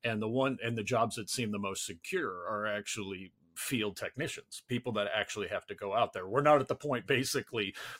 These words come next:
where a robot's going to go fulfill that job.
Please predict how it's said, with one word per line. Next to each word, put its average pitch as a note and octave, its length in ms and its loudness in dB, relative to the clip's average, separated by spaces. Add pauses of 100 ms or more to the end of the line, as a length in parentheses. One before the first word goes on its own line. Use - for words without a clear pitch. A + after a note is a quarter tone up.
(140)
where A#2+ 280 6
a A2+ 100 2
robot's A2+ 520 4
going G#2 300 0
to A2 100 -6
go G2 360 -2 (160)
fulfill A#2 400 -2
that F#2+ 220 -4
job. F2 340 -4